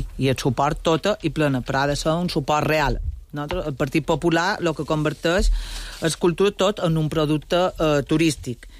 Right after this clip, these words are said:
La cultura no pot ser només un decorat, eh, del turisme. Diversificar l'economia, sortir de l'obsessió turística. La cultura mallorquina no pot ser només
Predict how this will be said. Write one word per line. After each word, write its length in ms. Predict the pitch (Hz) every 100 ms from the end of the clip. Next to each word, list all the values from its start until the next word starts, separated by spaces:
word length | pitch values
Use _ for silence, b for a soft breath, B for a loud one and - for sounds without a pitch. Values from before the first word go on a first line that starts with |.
| b
La 180 | - 127
cultura 480 | 170 - 185 226 240
no 160 | 170
pot 220 | 151 156 -
ser 240 | 175 180
només 460 | 175 151 143 160 -
un 140 | 156 151
decorat, 540 | 147 151 143 135 160 - - B B B B -
eh, 400 | 175 143 135 135
del 200 | 131 151 135
turisme. 420 | 151 156 139 120
Diversificar 640 | 143 147 151 - 151 151 156
l'economia, 720 | 160 175 165 170 175 190 202 -
sortir 640 | - 147 - 165 180 208
de 160 | 156 151
l'obsessió 720 | 147 - 151 - 156 160 - B B B
turística. 560 | 175 180 160 - - -
La 100 | 151
cultura 340 | 147 156 185 175
mallorquina 680 | 165 160 160 - 247 262 -
no 160 | 175 160
pot 240 | 160 -
ser 140 | 180 170
només 400 | 165 202 240